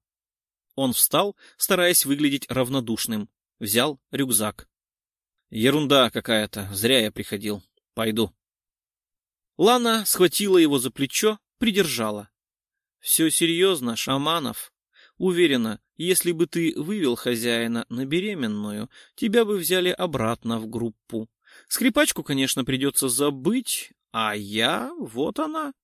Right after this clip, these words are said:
рядом». Санат выдернул рисунок из её руки и сунул себе в карман. «Лана, тебя КамАЗ ждёт,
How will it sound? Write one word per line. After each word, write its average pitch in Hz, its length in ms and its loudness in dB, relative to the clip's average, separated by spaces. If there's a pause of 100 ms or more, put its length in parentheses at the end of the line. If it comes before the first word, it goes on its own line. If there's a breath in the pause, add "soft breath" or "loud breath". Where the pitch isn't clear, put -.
(160)
рядом». 117 580 -2 (1000)
Санат 123 480 0 (320 loud breath)
выдернул 226 560 4
рисунок 196 520 2
из 139 160 -2
её 135 280 0
руки 131 300 -2
и 147 160 -4
сунул 165 380 -4
себе 117 300 -4
в - 80 -10
карман. 107 480 -6 (680 soft breath)
«Лана, 131 480 2
тебя 131 360 0
КамАЗ 147 520 0
ждёт, 107 520 -4